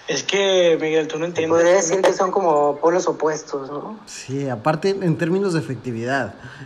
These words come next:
Speaker 3: Cuando se defiende tanto la efectividad que ha tenido el Tuca Ferretti en Tigres, mientras que Ricardo Antonio Lavolpe lo único que ha impuesto en el fútbol en los últimos años es la línea de tres y la salida lavolpiana.
Speaker 1: <laughs>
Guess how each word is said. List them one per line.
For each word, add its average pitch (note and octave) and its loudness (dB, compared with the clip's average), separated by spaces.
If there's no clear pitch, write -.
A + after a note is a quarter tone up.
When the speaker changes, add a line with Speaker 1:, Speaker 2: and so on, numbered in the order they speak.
Speaker 3:
Cuando C#3 -2
se C#3 -4
defiende D#3+ 0
tanto F3 -2
la E3+ 0
efectividad C3+ -4
que D#3 -6
ha D3+ -4
tenido D3 -2
el C3 -4
Tuca D3 -4
Ferretti C3+ -6
en A#2+ -8
Tigres, D3 -4
mientras B2+ -4
que C#3+ -6
Ricardo C#3+ -2
Antonio E3 0
Lavolpe D3 0
lo D3 0
único D3+ 0
que D3 -6
ha - 0
impuesto D3 -4
en B2+ -6
el A#2 -8
fútbol C#3 -4
en C3+ -2
los C3 -6
últimos C3 -4
años C3 -4
es C3 -6
la B2+ -4
línea C3 -2
de A#2+ -4
tres C3 -6
y C#3 -6
la A#2 -4
salida B2+ -6
lavolpiana. A#2 -6
Speaker 1:
<laughs> - -4